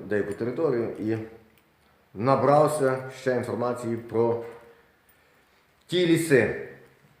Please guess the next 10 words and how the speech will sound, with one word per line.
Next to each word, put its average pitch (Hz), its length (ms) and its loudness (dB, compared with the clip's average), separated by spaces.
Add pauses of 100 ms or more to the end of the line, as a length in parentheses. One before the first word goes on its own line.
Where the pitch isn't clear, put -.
(200)
Тому 143 400 0 (240)
щастя, 127 320 0
здоров'я, 120 320 4
успіху, 120 280 -4
процвітання. 143 600 -2 (1200)
Лайки, 135 340 6
дизлайки, 131 540 2
кому 117 240 -2
що 117 180 -2
більше 98 440 -4